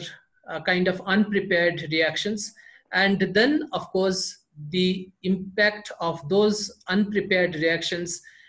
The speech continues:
might have helped us saving lives, but it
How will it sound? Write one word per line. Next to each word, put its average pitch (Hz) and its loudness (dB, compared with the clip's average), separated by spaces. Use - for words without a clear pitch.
might 202 2
have 226 2
helped 220 2
us 226 2
saving 180 4
lives, 165 0
but 190 0
it 185 -4